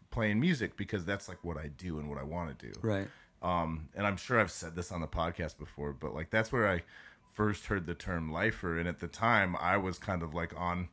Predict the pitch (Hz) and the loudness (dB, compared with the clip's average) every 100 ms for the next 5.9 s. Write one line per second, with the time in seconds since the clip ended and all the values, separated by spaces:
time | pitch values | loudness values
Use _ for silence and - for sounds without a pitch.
0 | - - - 90 85 87 82 - 87 82 | -12 -18 -4 0 2 0 -2 -4 -6 -2
1 | 85 80 80 78 - 87 82 80 85 - | 0 0 -2 -4 -6 -4 -4 -4 -8 -8
2 | 85 82 78 - 87 85 82 78 78 - | -4 -4 -4 -6 -4 -2 -2 -2 -6 -4
3 | 82 78 76 - - - - - 107 98 | -2 0 -2 -8 -20 -20 -6 4 6 6
4 | 87 92 87 85 80 80 73 73 69 104 | 4 2 2 2 0 0 -2 -4 -2 2
5 | 101 82 76 67 69 69 73 65 - | 2 0 -2 -2 -4 -2 -4 -6 -14